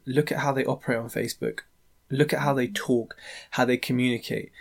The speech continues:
the values they put across. You know, when you speak to them and they say, "Ah, yeah, do a, do a two hundred quid refurb, chuck some D S S shitty tenants in there, mate. If they don't pay, just grab 'em by the scruff of the neck, kick 'em out, whatever, mate, four hundred quid a month, done."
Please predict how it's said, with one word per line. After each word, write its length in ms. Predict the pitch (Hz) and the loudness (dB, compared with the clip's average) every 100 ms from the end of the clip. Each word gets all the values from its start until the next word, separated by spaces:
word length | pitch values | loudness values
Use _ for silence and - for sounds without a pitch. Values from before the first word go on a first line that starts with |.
| - - | -20 -4
the 100 | 127 | -2
values 540 | 117 123 131 127 120 113 | 4 6 8 6 2 2
they 100 | 117 | 0
put 200 | - 117 | 2 0
across. 540 | - - 123 113 - | 0 2 2 2 -4
You 60 | 107 | -2
know, 100 | 117 | 0
when 140 | 139 | 2
you 80 | 143 | 2
speak 360 | - 165 143 | 4 4 4
to 60 | - | 2
them 120 | 123 | -2
and 100 | 120 | 2
they 120 | 120 | 0
say, 180 | 113 123 | 2 4
"Ah, 400 | 131 127 120 113 - - - - - | 6 6 6 2 -8 -18 -18 -18 0
yeah, 420 | 127 117 113 110 _ _ - | 4 6 6 4 _ _ 6
do 140 | 139 | 6
a, 60 | 131 - - | 6 0 0
do 140 | 143 135 | 4 4
a 80 | - - | 0 -4
two 140 | - 151 | 2 4
hundred 200 | 127 117 | 4 2
quid 140 | 127 | 2
refurb, 440 | 127 123 131 117 | 4 4 2 2
chuck 280 | - 170 139 | 2 2 2
some 180 | - 127 | 0 -2
D 220 | - 135 | 2 4
S 160 | 120 120 | 4 0
S 80 | - | 0
shitty 280 | - 131 | 0 -2
tenants 360 | 127 127 123 120 | 0 -2 0 -2
in 100 | 117 | -2
there, 140 | 113 | -4
mate. 280 | 113 117 117 - - _ _ _ | 0 0 0 -8 -20 _ _ _
If 120 | - - | -6 6
they 80 | |
don't 200 | 135 139 | 8 8
pay, 340 | - 120 117 - _ | 2 0 0 -4 _
just 160 | - _ | -18 _
grab 160 | - 139 | 6 6
'em 60 | 120 | 6
by 120 | 120 | 2
the 80 | 117 | 2
scruff 280 | - 127 | -2 -2
of 0 | |
the 60 | 120 | -2
neck, 180 | 120 - | -4 0
kick 200 | - - | 0 2
'em 100 | 120 | 2
out, 300 | 117 113 - _ _ _ | 2 2 -4 _ _ _
whatever, 360 | - 110 123 117 | 2 6 6 4
mate, 320 | 113 113 - | 2 0 -2
four 140 | - 139 | 2 2
hundred 180 | - | 2
quid 120 | - 113 | -2 -2
a 40 | |
month, 260 | 117 113 - | -2 -2 2
done." 280 | 113 101 | 2 2